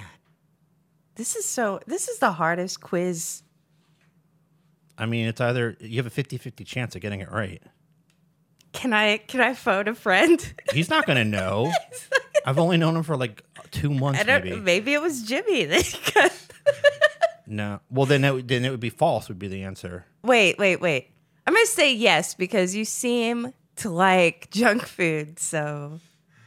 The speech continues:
Speaker 2: Once got busy in a Bur-, that is false. That was not me. I did not get busy in a Burger King bathroom. It was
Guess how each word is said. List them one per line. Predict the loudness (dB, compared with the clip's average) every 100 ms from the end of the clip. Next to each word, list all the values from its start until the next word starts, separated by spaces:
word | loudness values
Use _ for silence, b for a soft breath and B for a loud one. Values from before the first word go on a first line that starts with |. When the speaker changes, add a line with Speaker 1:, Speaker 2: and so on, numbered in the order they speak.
| b b b
Speaker 2:
Once | -8 -8
got | -6 -8 -8
busy | -10
in | -10
a |
Bur-, | -12 -8
that | -2 0
is | -2 -6 -8
false. | 0 2 2 0
That | -6 -6
was | -4
not | -4 -2
me. | -4 -4 -4 -6 0
I | 2 2
did | 0
not | -2 -2
get | -8 -8
busy | -8 -8 -10 -12 -14
in | -14 -12
a |
Burger | -10 -10
King | -10 -8
bathroom. | -8 -8 -10
It | -6
was | -4 -4 -8